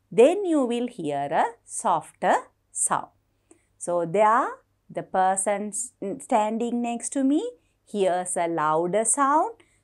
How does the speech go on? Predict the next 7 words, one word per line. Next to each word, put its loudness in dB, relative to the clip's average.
The -8
person -2
standing -2
or -2
sitting -2
far 2
away 0